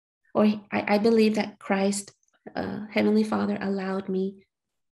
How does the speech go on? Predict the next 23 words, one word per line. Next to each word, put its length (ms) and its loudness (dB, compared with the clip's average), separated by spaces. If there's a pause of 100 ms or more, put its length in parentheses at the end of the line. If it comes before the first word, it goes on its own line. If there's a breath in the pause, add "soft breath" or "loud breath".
(1200)
to 480 2 (600)
feel 680 2
the 60 0
human 460 4
emotion 680 -2 (1000)
because 680 -4 (280)
of 380 0
everything. 480 2
You 120 -2
know, 260 0 (260 loud breath)
I 60 2
remember 500 4
as 160 0 (1900 loud breath)
he 140 -6
greeted 340 2
me, 140 0 (180)
you 100 -4
know, 80 -4
he 120 -12
said, 220 -8
"Hello, 300 4
Alicia," 580 -2 (200)
um, 540 -6